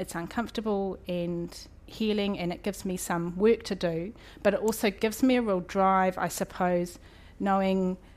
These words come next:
um, the story of my ancestors in New Zealand, and they were, um, I suppose they had power in that colonial structure to make decisions that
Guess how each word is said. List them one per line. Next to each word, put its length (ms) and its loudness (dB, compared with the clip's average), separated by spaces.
um, 340 -2
the 80 -4
story 320 0
of 80 -2
my 160 4
ancestors 560 -4
in 120 -2
New 100 -4
Zealand, 440 2
and 160 0
they 140 -2
were, 260 -4
um, 420 -8
I 60 -8
suppose 360 -4
they 160 -2
had 220 -4
power 400 4
in 140 2
that 140 -4
colonial 540 0
structure 600 -4
to 260 2
make 240 2
decisions 720 -2
that 460 -4